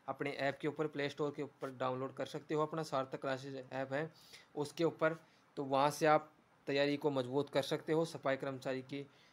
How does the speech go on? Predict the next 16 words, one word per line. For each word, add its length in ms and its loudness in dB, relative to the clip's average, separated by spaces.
जो 80 -14
तैयारी 340 0
आप 180 2
करना 240 0
चाहते 300 -2
हो 180 -2
तो 60 -6
आपको 300 6
किस 200 -2
प्रकार 300 6
से 140 -2
क्वेश्चन 300 0
पूछे 260 -2
जाएंगे 280 2
वहाँ 180 0
पर, 200 -6